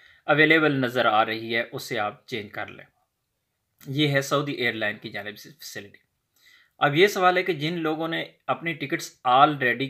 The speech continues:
कर रखी, बुक कर रखी हैं काफ़ी अरसा से, किसी को चार महीने हुए, किसी को दो हुए,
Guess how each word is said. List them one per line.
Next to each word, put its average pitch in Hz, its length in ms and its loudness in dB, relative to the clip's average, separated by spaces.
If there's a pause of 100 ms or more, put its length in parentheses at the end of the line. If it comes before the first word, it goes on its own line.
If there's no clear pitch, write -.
(100)
कर 139 180 0
रखी, 120 300 -6
बुक 143 300 -8
कर 117 180 -2
रखी 110 240 -12
हैं 120 120 -12
काफ़ी 123 320 -2
अरसा 107 260 -6
से, 107 220 -14
किसी - 300 -12
को 120 120 -12
चार 113 340 -2
महीने 110 260 -12
हुए, 107 200 -10
किसी 113 260 -12
को 113 80 -10
दो 110 320 -6
हुए, 107 360 -8